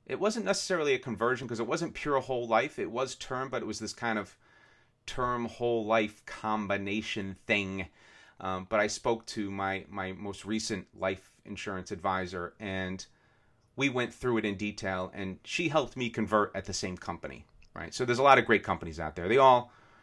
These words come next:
are, are doing the same thing, and they're all very comparable, right? North, uh, I think it's Northwestern, it's, it's A I G, and I'm not endorsing them. I think that the fundamental rule here is they all have to pay you, and they're all,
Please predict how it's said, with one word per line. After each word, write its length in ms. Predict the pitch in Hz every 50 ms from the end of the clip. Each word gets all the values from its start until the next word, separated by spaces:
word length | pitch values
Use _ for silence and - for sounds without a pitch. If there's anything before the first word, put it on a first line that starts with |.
| - - _ _ _ _ _ -
are, 180 | - 110 95 - _ - - -
are 80 | 117
doing 360 | 104 98 - 120 113 110 110 107
the 80 | 101
same 240 | 95 - 110 101 98
thing, 220 | - 110 101 101
and 80 | 101 98
they're 140 | 104 107 110
all 160 | 107 95 92
very 200 | - 104 101 95
comparable, 640 | - - - 92 87 - - - - 76 71 71 -
right? 300 | 92 92 92 92 - -
North, 320 | 107 104 98 98 95 - - -
uh, 120 | - 82 80
I 140 | 80 78 -
think 180 | - - 87
it's 160 | 78 - - 101
Northwestern, 720 | 82 82 - 123 135 127 - - 127 117 110 107 101 -
it's, 420 | - 92 87 82 - - - - - - - - - -
it's 160 | - 92 90 -
A 140 | - 107 98
I 100 | 90 90
G, 200 | 85 104 123 120
and 100 | 110 107
I'm 80 | 110 131
not 280 | 143 135 - - - - - - - - - - - -
endorsing 640 | 110 107 92 - - 110 110 113 113 - 110 101 98
them. 180 | 98 95 95
I 80 | 90 107
think 240 | 107 - 117 110 -
that 160 | 107 95 - - - - -
the 80 | - 110
fundamental 720 | - - 139 139 127 117 117 117 113 113 - 107 98 92
rule 180 | 98 110 104 98
here 260 | 85 113 117 107 98
is 100 | 92 87
they 100 | 113 107
all 160 | 120 123 120
have 180 | 117 117 98 -
to 80 | 104
pay 200 | - - 95 85
you, 200 | 80 78 76 73 - -
and 100 | 107 101
they're 120 | 101 95
all, 380 | 101 107 107 104 101 98 -